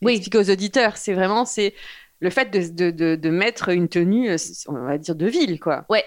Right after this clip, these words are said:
Speaker 2: Mm.
Speaker 1: Et je dirais que aussi, euh, dans, c'est, j'ai été beaucoup inspirée par des femmes françaises pour cette raison aussi. Euh, que, euh, voilà, j'ai, j'ai toujours trouvé ça aussi très intéressant d'aller au sport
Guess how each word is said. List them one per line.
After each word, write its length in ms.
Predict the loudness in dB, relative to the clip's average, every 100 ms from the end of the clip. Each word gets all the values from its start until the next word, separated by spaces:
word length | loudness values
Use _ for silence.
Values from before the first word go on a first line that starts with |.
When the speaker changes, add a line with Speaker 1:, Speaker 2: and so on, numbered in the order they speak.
| -2
Speaker 2:
Mm. 240 | -4 -4 -6 -12 _
Speaker 1:
Et 80 | 0
je 120 | 0
dirais 340 | 0 2 2 0
que 240 | 0 2
aussi, 540 | 2 2 2 0 0 0 -6 -6 -2
euh, 280 | 0 0 -4 -6 -2
dans, 260 | 0 -2 -4
c'est, 200 | -6 -4
j'ai 160 | 0 0
été 160 | 0
beaucoup 260 | 0 0 0
inspirée 460 | -2 -2 0 0 2
par 160 | 0
des 100 | 0
femmes 240 | -2 -4 -4
françaises 340 | -4 -2 -4
pour 120 | -6
cette 180 | -6 -6
raison 300 | -4 -4 -4
aussi. 380 | -6 -6 -6 -6 _ -20 -16 -4
Euh, 260 | 0 2 0
que, 180 | 0 0
euh, 800 | 2 2 2 2 0 -2 -4 -12 _ -8
voilà, 460 | 0 2 2 2
j'ai, 200 | -2 -6
j'ai 120 | -6 -6
toujours 400 | -4 -2 -2 -2
trouvé 200 | -4 0
ça 160 | 2
aussi 240 | 0 -2 -10
très 260 | -8 -4
intéressant 560 | -4 -4 -4 -4 -4 -4
d'aller 360 | 0 0 -2 -4
au 60 | -8
sport 560 | -6 -2 0 -2 -8